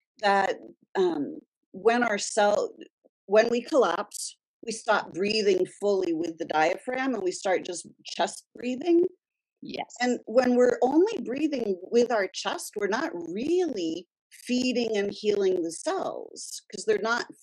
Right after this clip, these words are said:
Speaker 1: fully getting as much oxygen as they can. So a lot of times when we have anxiety, it's
Speaker 2: Exactly.
Speaker 1: actually our cells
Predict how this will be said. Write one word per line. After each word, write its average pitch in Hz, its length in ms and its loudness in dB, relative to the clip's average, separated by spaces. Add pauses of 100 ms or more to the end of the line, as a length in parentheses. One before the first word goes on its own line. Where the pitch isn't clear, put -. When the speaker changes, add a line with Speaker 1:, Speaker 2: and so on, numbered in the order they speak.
(120)
Speaker 1:
fully 269 420 0
getting 208 360 0
as 180 160 -6
much 180 260 -2
oxygen 180 600 -10
as 160 120 -4
they 165 140 -6
can. - 400 -2 (340)
So 226 160 -2
a - 40 2
lot 214 320 0
of - 100 -6
times 185 360 -4
when 196 100 -2
we 190 140 -2
have 208 240 -2
anxiety, 202 760 0 (480)
it's - 160 4
Speaker 2:
Exactly. 135 440 2
Speaker 1:
actually - 360 -6
our 208 180 2
cells 220 1000 2